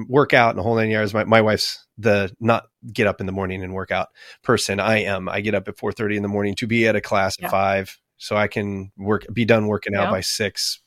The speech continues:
Speaker 1: and, you know, in the bathroom by six fifteen. I have everything in the calendar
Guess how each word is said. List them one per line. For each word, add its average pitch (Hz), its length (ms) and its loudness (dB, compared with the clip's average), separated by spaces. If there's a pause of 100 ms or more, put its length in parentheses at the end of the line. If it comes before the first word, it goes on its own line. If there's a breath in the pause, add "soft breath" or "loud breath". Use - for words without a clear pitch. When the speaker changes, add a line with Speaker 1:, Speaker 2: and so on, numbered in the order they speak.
Speaker 1:
and, 113 240 0
you 117 180 0
know, 110 120 2
in 135 180 8
the 135 60 4
bathroom 113 400 2
by 107 100 0
six 101 280 -4
fifteen. 98 200 -8 (180 loud breath)
I 120 60 2
have 143 260 8
everything 139 580 4 (280 loud breath)
in 135 140 6
the 131 80 6
calendar 107 580 4